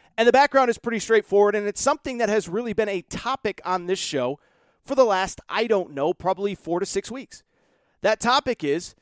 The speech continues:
Texas A and M just signed a historically great recruiting class. Coming out of the first National Signing Day, it was ranked number one in the country.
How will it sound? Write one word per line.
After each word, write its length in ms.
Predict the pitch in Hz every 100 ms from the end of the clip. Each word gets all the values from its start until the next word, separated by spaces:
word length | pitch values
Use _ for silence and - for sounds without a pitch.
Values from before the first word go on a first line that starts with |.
| _ _ _
Texas 360 | - 285 - 330
A 180 | 285 269
and 80 |
M 380 | 240 196 185 202 _ _
just 320 | - 226 285
signed 540 | - - 226 208 202 214 -
a 160 | 226 214
historically 960 | - 226 - - - 247 254 - 254
great 320 | 175 196 185 -
recruiting 400 | 175 165 175 147
class. 320 | - 90 - - _ _ _ _
Coming 240 | 240 247 247
out 220 | 240 240
of 100 | 185
the 160 | 214
first 480 | 202 - 269 311 -
National 440 | 233 226 208 226 208
Signing 420 | 208 175 151 139
Day, 300 | 131 123 131 _ _ _
it 100 | 226
was 160 | 233 202
ranked 180 | 214 196
number 200 | 196 180
one 160 | 180
in 80 | 160
the 40 |
country. 380 | 139 139 104 -